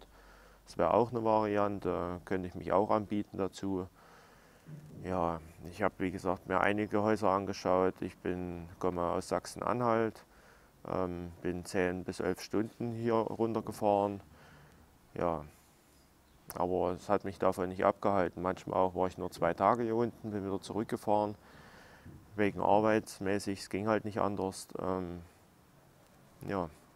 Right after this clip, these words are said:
und dann ein paar Tage wieder gearbeitet und dann nochmal runtergefahren, ähm, bis halt ein Haus dabei war. Die Kilometer haben mich nicht sonderlich abgeschreckt. Äh, ich war auch ein paar Jahre in der Schweiz arbeiten,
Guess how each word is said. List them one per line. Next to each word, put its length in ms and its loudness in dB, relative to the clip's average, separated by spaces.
und 240 -4
dann 260 0
ein 60 -12
paar 180 2
Tage 300 4
wieder 180 2
gearbeitet 640 6
und 140 -6
dann 300 0
nochmal 300 4
runtergefahren, 680 0
ähm, 480 -4
bis 140 0
halt 220 6
ein 120 -8
Haus 180 0
dabei 400 4
war. 400 2
Die 60 -8
Kilometer 500 -2
haben 160 0
mich 180 -8
nicht 280 -6
sonderlich 520 -2
abgeschreckt. 720 0
Äh, 520 2
ich 160 -12
war 80 6
auch 240 2
ein 80 -12
paar 240 6
Jahre 220 4
in 60 -6
der 100 -8
Schweiz 360 4
arbeiten, 800 2